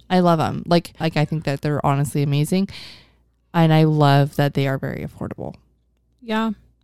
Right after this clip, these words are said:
Speaker 2: I think they're great for affordable. I agree. Like, they don't feel luxurious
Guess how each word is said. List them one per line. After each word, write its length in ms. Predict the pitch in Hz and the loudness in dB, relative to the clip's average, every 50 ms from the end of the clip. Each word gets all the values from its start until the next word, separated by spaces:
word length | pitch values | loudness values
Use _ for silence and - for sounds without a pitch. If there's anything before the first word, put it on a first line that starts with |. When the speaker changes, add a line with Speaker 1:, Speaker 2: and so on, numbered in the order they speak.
| _ | _
Speaker 2:
I 100 | 226 226 | -6 -6
think 220 | 214 - 240 240 - | -4 -2 -2 -2 -2
they're 140 | 247 233 220 | -2 -4 -4
great 320 | - 196 196 190 185 202 | -2 -2 -2 -2 -4 -6
for 440 | - - 214 202 202 202 196 202 202 - _ - | -8 -8 -6 -4 -4 -4 -4 -6 -8 -10 _ -12
affordable. 360 | 226 - 208 214 202 202 208 - | -10 -8 -6 -6 -4 -6 -4 0
I 100 | 247 247 | 2 4
agree. 300 | 269 269 - 208 180 180 | 4 4 2 0 0 0
Like, 160 | 214 214 - | 0 0 0
they 80 | 233 | 0
don't 200 | 226 247 277 - | 0 0 -2 -2
feel 200 | - - 269 247 | 0 0 2 2
luxurious 760 | 233 208 190 185 180 190 185 180 - - 214 196 - - - | 2 2 2 0 0 -2 -2 -2 -2 -4 -4 -6 -6 -6 -8